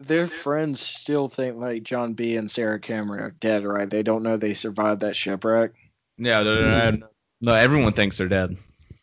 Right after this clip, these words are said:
Speaker 1: All right, so that would be cool. So, like, dude, they're definitely just gonna go to Hawaii, and then, it, like, the first five episodes is them gonna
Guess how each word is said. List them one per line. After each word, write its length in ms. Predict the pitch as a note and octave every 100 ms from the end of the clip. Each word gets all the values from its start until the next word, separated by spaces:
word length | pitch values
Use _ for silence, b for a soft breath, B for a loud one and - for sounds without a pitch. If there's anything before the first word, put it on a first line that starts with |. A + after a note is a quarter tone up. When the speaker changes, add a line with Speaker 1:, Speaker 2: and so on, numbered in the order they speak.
| _ _ _ _ _ _ _ _ -
Speaker 1:
All 80 | -
right, 200 | G#2+ G#2
so 140 | - A#2
that 100 | B2
would 80 | C3
be 100 | A2+
cool. 300 | A#2 A2 G#2+
So, 160 | B2+
like, 260 | B2+ B2 A2
dude, 200 | D3 C#3
they're 140 | C3+
definitely 340 | C3 C#3 D#3+ C#3+
just 180 | C3 -
gonna 160 | B2+
go 120 | A2+ A#2+
to 60 |
Hawaii, 680 | A#2 A#2+ A#2 A#2 A#2+ A#2+ B2 _ _ _ -
and 220 | B2+ A#2
then, 360 | A2+ A2+ A2+ G#2+
it, 320 | A#2 A#2 A2
like, 140 | A#2 A2+
the 60 |
first 260 | - B2 -
five 360 | - A2+ A2+
episodes 560 | A2+ G#2+ - A#2+ A2+ G#2+
is 160 | G#2+ G#2
them 200 | A#2 A#2
gonna 260 | A#2 G#2